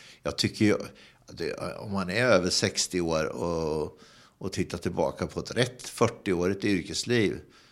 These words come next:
och jämför, det är klart att jag så, det fanns,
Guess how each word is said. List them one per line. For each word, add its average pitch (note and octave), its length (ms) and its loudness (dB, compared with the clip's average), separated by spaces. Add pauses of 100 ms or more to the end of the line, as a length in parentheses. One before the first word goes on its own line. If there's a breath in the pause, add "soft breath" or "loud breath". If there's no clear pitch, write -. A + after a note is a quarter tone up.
(400 soft breath)
och F2+ 800 2
jämför, F#2+ 720 2
det G2+ 80 2
är - 20 -2
klart G#2 240 8
att F2+ 140 2
jag F2+ 140 2
så, - 560 2
det F#2+ 120 0
fanns, G2+ 420 2